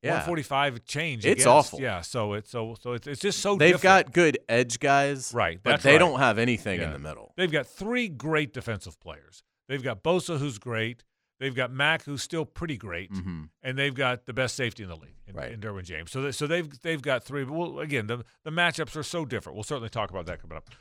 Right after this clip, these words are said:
Speaker 2: on the program. I'm gonna make a comment about, uh, my, my ten ten take about college football, and it's gonna be about college football in our area. So that, that comes up a little bit later on in the program. So it's all kind of good stuff.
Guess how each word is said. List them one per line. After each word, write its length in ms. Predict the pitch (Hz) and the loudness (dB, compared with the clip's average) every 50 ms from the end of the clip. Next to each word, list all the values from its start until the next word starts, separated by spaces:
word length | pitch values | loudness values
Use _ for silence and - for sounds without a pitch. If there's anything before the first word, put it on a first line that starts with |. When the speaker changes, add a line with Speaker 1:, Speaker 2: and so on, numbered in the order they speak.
| _ _ - | _ _ -10
Speaker 2:
on 100 | 104 95 | -10 -8
the 60 | 92 | -6
program. 200 | 90 90 95 127 | -6 -4 -2 0
I'm 60 | 208 247 | 0 2
gonna 100 | 247 214 147 | 2 0 -2
make 40 | 135 | -2
a 60 | 123 | -4
comment 260 | - 156 151 147 139 127 | -2 -2 -2 -2 -2 0
about, 300 | 120 127 123 113 - 127 | 0 0 0 0 -2 -2
uh, 160 | 117 113 117 | -2 -2 -2
my, 240 | 117 113 113 117 110 | -2 -2 -2 -2 -4
my 220 | 110 117 110 110 98 - _ | -6 -6 -6 -6 -8 -12 _
ten 160 | - 143 135 | -10 -10 -8
ten 180 | 120 135 127 120 | -6 -6 -6 -4
take 280 | - 143 143 143 139 - _ _ _ _ _ _ _ _ _ | -2 -2 -2 -4 -4 -8 _ _ _ _ _ _ _ _ _
about 180 | 135 160 160 | 0 0 0
college 280 | - 170 190 196 190 - | 2 0 0 0 -2 -4
football, 360 | - 123 - - 76 - _ _ _ _ _ _ | -6 -10 -12 -12 -18 -20 _ _ _ _ _ _
and 140 | 107 107 107 113 | -10 -8 -8 -6
it's 220 | 117 117 95 - | -8 -8 -8 -8
gonna 100 | 135 135 | -8 -4
be 60 | 120 123 | -4 -4
about 80 | 120 - | -4 -2
college 260 | 139 139 143 139 - | -2 -2 -2 -2 -4
football 260 | - 139 123 143 147 | -10 -8 -4 -4 -4
in 40 | 147 | -2
our 100 | 147 151 160 | -4 -4 -6
area. 300 | 170 - 143 - 85 87 | -8 -10 -12 -14 -14 -10
So 240 | - 127 120 113 117 | -8 -8 -6 -6 -4
that, 180 | 110 113 110 - _ _ | -6 -6 -8 -8 _ _
that 140 | - 120 - | -12 -12 -10
comes 180 | - 123 107 113 | -10 -8 -8 -10
up 100 | - - | -10 -8
a 20 | |
little 140 | 101 110 101 | -10 -10 -8
bit 100 | 98 76 90 | -8 -6 -6
later 140 | 98 92 92 | -6 -6 -6
on 140 | 87 90 92 - _ _ _ _ - | -8 -10 -12 -18 _ _ _ _ -16
in 60 | - | -14
the 80 | 90 90 | -14 -8
program. 260 | - 98 92 82 78 | -8 -6 -6 -6 -8
So 60 | 76 85 | -10 -8
it's 80 | 82 117 | -2 0
all 140 | 127 147 147 | 2 2 2
kind 160 | - 135 117 | 0 -2 -4
of 60 | 107 | -4
good 140 | 95 101 90 | -6 -6 -8
stuff. 320 | - - 85 78 - - | -8 -12 -14 -14 -14 -16